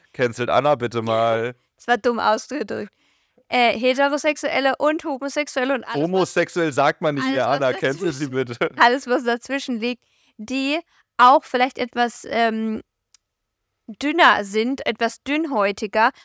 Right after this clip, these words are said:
Speaker 2: und schlechtere Durchblutung haben
Speaker 1: Bin auch nicht
Speaker 2: und ein,
Speaker 1: fett.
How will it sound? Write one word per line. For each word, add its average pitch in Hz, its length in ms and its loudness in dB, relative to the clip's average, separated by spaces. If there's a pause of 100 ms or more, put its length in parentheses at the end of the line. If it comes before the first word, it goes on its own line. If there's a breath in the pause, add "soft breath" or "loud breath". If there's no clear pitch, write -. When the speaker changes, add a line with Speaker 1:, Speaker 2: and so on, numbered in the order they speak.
(140 soft breath)
Speaker 2:
und 240 260 -4 (100)
schlechtere 262 500 0
Durchblutung 254 680 -4
haben 226 240 2
Speaker 1:
Bin - 60 -8
auch - 120 -2
nicht 139 160 -8
Speaker 2:
und 247 60 -2
ein, 220 140 -2
Speaker 1:
fett. - 100 -20